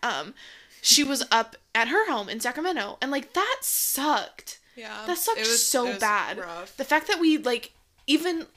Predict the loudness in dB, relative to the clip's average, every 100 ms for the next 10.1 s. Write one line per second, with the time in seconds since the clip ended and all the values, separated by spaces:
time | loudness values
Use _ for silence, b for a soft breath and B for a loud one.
0 | _ _ -6 -4 -6 -4 -2 -2 -4 -6
1 | -6 -8 -10 -6 -2 -2 -4 -4 0 2
2 | 2 0 -4 -4 -4 -4 -4 -4 -4 -6
3 | -10 B B B -20 -12 -6 -4 -2 -4
4 | -4 -6 -4 -2 0 0 0 0 -2 -2
5 | -4 -4 _ 2 2 2 -4 -4 -4 -4
6 | -4 -4 -4 -6 -6 -6 -8 -6 -6 -6
7 | -8 -8 -10 -8 -8 -8 -8 -8 -8 -10
8 | -12 -10 -8 -6 -8 -10 -8 -4 4 4
9 | 4 -2 -4 -8 -10 -10 -8 -6 -4 -4